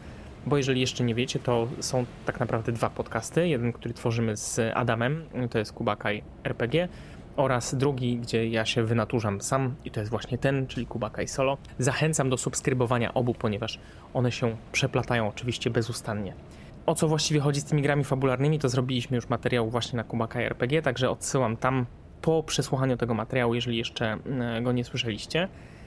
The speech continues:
Natomiast chciałbym generalnie powiedzieć, że snucie opowieści jest absolutnie naturalną rzeczą i wszyscy to robimy od zarania dziejów. Odkąd ludzie nauczyli się ze sobą porozumiewać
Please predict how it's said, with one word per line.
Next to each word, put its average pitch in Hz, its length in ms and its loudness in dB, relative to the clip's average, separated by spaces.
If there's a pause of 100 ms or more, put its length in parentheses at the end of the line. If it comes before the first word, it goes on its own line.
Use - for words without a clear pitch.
(160)
Natomiast 143 640 2
chciałbym 147 640 2
generalnie 123 480 4
powiedzieć, 120 460 -2
że 120 140 -6
snucie - 380 0
opowieści 120 640 0
jest 113 300 -2
absolutnie 131 760 0 (180)
naturalną 131 640 2
rzeczą 131 360 2 (360)
i 156 60 2
wszyscy - 400 0
to 131 120 0
robimy 120 420 2
od 147 160 2
zarania 113 420 2
dziejów. 107 360 -2
Odkąd 151 380 2
ludzie 135 220 2
nauczyli 120 400 2
się 123 160 0
ze 123 80 2
sobą 123 240 2
porozumiewać 123 580 2